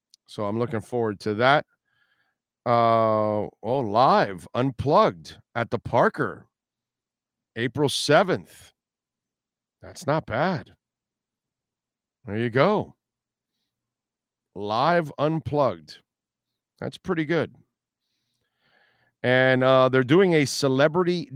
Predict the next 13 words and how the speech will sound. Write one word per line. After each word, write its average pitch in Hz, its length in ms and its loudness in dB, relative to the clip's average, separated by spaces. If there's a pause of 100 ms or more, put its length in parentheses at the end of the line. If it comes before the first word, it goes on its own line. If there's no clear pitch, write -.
David 151 580 0
Bowie 147 580 4
Live 127 600 2
in 131 260 -2
Concert 135 640 -2
Tour 104 560 -4
this 113 340 -4
year. 120 400 0 (880)
Adrian 151 520 4
Belew 135 320 2
is 135 160 0
in 127 120 2
it. 135 140 -2